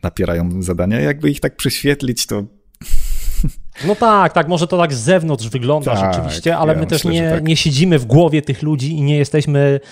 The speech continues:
Speaker 2: z nimi dwadzieścia cztery godziny na dobę. Natomiast myślę, że, że faktycznie, e, przedsiębiorcy to często są, tak jak wspomniałeś, ci achieverzy, czyli ludzie, którzy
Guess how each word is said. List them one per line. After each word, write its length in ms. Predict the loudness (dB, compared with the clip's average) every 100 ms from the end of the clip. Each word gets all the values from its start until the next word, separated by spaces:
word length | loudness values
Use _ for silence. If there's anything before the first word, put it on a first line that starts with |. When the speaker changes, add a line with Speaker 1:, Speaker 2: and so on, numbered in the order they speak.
| -12 -6
Speaker 2:
z 120 | -2
nimi 200 | 0 0
dwadzieścia 380 | 0 -2 -4 -6
cztery 260 | -2 -2
godziny 360 | 0 -4 -4 -6
na 120 | -2
dobę. 320 | -2 0 -2 -6 -16 -10 -4
Natomiast 260 | 0 0
myślę, 220 | 0 0
że, 240 | 0 -2 -2
że 180 | -8 -4
faktycznie, 500 | -4 -4 -4 0 0 -2 -20 -20 _
e, 200 | -4 -4
przedsiębiorcy 840 | -4 -6 -2 0 2 2 0 -4 -4
to 100 | -2
często 360 | 0 0 0
są, 200 | 0 -2
tak 160 | 0 -2
jak 160 | -4
wspomniałeś, 540 | -4 -4 0 2 0 0
ci 160 | -4 -6
achieverzy, 640 | -4 -2 2 2 2 -2
czyli 200 | -6 -2
ludzie, 240 | 0 0
którzy 360 | -2 -2 0 -2